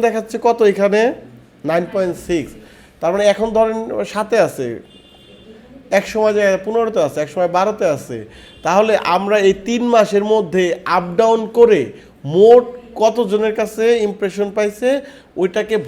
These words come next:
ভাগ করলে এতজন মোট অ্যাভারেজ পজিশন দেখা গেছে পাঁচ হাজার, এতজন দিয়ে ভাগ দিয়ে ধরেন এইখানে নাইন পয়েন্ট সিক্স আসছে। তাহলে নাইন পয়েন্ট সিক্স অ্যাভারেজের অঙ্ক যারা বুঝেন তারা ক্লিয়ার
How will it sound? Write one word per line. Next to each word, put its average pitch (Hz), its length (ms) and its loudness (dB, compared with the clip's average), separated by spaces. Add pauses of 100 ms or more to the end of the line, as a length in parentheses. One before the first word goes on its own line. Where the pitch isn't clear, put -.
ভাগ 175 200 -2 (160)
করলে 226 340 -2 (1400)
এতজন 190 460 -2 (180)
মোট 190 300 -2 (1120)
অ্যাভারেজ 185 460 0
পজিশন 208 400 -2 (140)
দেখা 175 160 2
গেছে 175 160 -6 (100)
পাঁচ 170 200 -4
হাজার, 131 220 -6 (480)
এতজন 175 320 -6
দিয়ে 180 200 -4
ভাগ 165 120 -2 (140)
দিয়ে 269 240 -4
ধরেন 165 200 0 (380)
এইখানে 175 320 0 (320)
নাইন 147 240 0
পয়েন্ট 143 260 -4
সিক্স 123 160 -12 (100)
আসছে। 104 200 -16 (460)
তাহলে 143 240 -6
নাইন 147 140 -4 (800)
পয়েন্ট 175 300 6
সিক্স 190 160 -6 (120)
অ্যাভারেজের 180 580 2
অঙ্ক 196 140 -2 (120)
যারা 160 140 2 (100)
বুঝেন 185 320 0
তারা 151 140 0 (160)
ক্লিয়ার 117 300 -8